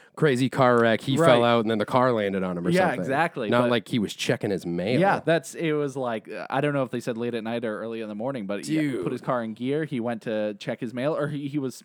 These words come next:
Speaker 2: at his
Speaker 1: Ugh.
Speaker 2: mailbox for some reason. Car rolled, crushed him, which, I mean, I, I can, I can't imagine, like, do you see the car rolling and he just couldn't move? Like, was it too late? Like,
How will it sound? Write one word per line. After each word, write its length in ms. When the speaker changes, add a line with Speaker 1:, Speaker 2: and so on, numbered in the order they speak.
Speaker 2:
at 320
his 80
Speaker 1:
Ugh. 80
Speaker 2:
mailbox 420
for 100
some 300
reason. 400
Car 240
rolled, 340
crushed 320
him, 120
which, 300
I 120
mean, 340
I, 300
I 100
can, 340
I 100
can't 380
imagine, 440
like, 180
do 80
you 80
see 240
the 80
car 240
rolling 400
and 80
he 80
just 220
couldn't 240
move? 360
Like, 280
was 160
it 100
too 260
late? 320
Like, 220